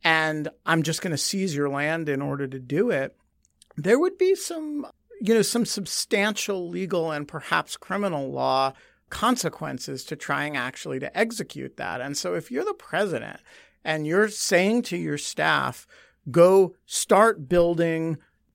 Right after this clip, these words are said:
pay no attention to people's constitutional rights. And by the way, if you happen to violate a criminal law, I'll pardon you.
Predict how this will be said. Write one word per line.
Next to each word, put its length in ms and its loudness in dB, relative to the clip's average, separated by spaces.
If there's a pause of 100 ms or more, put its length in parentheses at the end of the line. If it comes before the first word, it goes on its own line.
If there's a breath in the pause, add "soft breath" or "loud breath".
(180)
pay 180 6
no 200 4
attention 540 -2
to 100 -8
people's 360 -6
constitutional 880 -4
rights. 260 4
And 140 0
by 200 4
the 80 6
way, 180 2
if 160 2
you 60 2
happen 400 -4
to 100 -2
violate 540 0
a 60 -6
criminal 460 -4
law, 300 2 (260 soft breath)
I'll 140 6
pardon 520 2
you. 340 -2